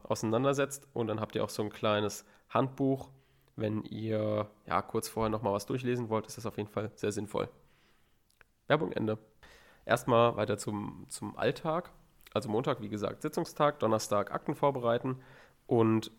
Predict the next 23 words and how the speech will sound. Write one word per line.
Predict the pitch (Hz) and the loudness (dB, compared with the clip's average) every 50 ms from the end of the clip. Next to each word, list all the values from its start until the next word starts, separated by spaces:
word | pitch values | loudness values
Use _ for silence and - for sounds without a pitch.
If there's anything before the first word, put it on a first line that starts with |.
| _ - | _ -14
währenddessen | - 127 113 117 110 123 143 139 - 139 147 - 175 170 170 151 135 - - - - - - | -8 0 4 6 6 6 6 4 2 2 2 2 2 0 -2 -2 -6 -12 -20 -20 -20 -12 -6
bekommt | - 127 - - 117 117 | -4 -2 2 2 2 4
man | 135 117 107 | 6 6 6
auch | 107 - - | 6 4 4
immer | 131 135 127 | 4 4 4
noch | 120 117 120 - - - - - - - - - - _ - | 4 4 2 2 0 -6 -18 -20 -20 -20 -20 -20 -20 _ -8
Akten, | - - 139 135 - - - - 175 180 180 185 185 - - - - | -2 -2 -2 -2 -4 -12 -6 -2 0 0 0 -2 -4 -10 -20 -8 -2
ähm, | - 120 110 107 107 107 104 | 2 2 2 2 2 0 0
wo | 110 107 | 2 4
man | 110 107 | 4 4
ein | 113 | 6
Urteil | 101 123 - 123 104 | 6 4 4 4 2
schreiben | - - - 92 101 101 | 0 0 -4 -4 -4 -6
muss. | - - - - - _ _ - | -8 -10 -14 -16 -18 _ _ -4
Also | 107 113 107 113 104 | -4 -2 0 0 -2
die | 101 - 117 117 120 | -2 -2 -4 -2 -2
hast | 123 123 - | -2 -4 -4
du | 113 | -2
sozusagen | 104 110 107 - 107 107 107 - | -2 -2 -2 0 0 0 2 2
immer | - 131 120 | 4 4 4
im | 117 | 4
Hintergrund | 127 160 160 165 139 131 143 127 - | 2 0 0 0 0 0 -2 0 2
laufen, | 110 104 117 143 147 - 165 165 175 | 2 4 4 2 0 -2 -4 -6 -6